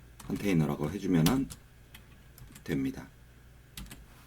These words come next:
이렇게 지정된 컨테이너 안-,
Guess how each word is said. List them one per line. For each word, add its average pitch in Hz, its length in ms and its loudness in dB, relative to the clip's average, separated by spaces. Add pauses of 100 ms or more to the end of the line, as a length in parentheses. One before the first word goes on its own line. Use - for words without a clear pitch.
(2250)
이렇게 175 360 10
지정된 104 560 8
컨테이너 202 500 8
안-, 90 340 6